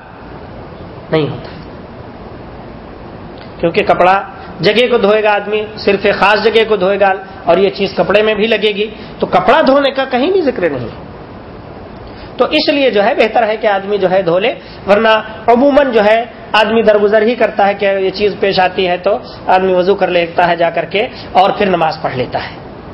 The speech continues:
ہاں، تو یہ چیز جو ہے، اے، ناپاک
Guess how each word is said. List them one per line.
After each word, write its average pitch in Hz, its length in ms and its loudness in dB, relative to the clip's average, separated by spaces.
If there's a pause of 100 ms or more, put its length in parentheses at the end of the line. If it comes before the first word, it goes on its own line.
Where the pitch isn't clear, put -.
(100)
ہاں، 226 200 4 (500)
تو 233 100 6 (260)
یہ 208 140 4
چیز 214 280 -2
جو 190 120 2
ہے، 214 160 2 (440)
اے، 180 120 4 (220)
ناپاک 180 580 4